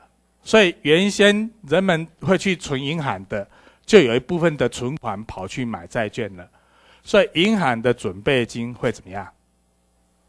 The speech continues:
会下降，对不对？会下降。那银行的准备金下降的话，换句话讲，银行的放款会增加还是减少？减少。所以进而会造成我们的货币供给会怎么样？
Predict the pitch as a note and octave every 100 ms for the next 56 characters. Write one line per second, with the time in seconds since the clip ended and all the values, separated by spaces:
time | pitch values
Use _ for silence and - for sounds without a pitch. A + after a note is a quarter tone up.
0 | _ _ B2+ A2 A#2 G2+ G#2+ - _ _
1 | _ _ _ _ _ _ - C#3 C3+ -
2 | _ _ _ _ - A#2 - G#2 - G#2
3 | - _ _ - - _ - C4+ A#3+ C#4
4 | A3+ A3 - E3 B3+ G3 A#3 G#3+ A#3 F#3+
5 | A3 G3 E3+ D#3+ G3 F3 B2 - _ -
6 | B3+ G#3 A#3+ A3 A3+ F#3+ - C3 C#3 -
7 | F3 C4 A3 D#3 C#3 E3+ A3 G3+ D#3 C#3
8 | B2 F3 F#3+ F#3 F3 F3 E3 D3+ C#3+ C#3+
9 | A#2 - - _ _ _ _ _ _ _
10 | _ - A2+ B2 F#2+ - _ _ _ _
11 | _ _ _ _ _ _ _ - - B3+
12 | - D4 A3 F3 A#3 - A3+ F3 F#3 C#3+
13 | C3+ D3+ F3 D3+ B3+ G#3 E3+ G3 A3 E3+
14 | C#3+ E3+ F3 E3 G#2+ A2 D3 A#2+ G#2 A#2+
15 | G#2+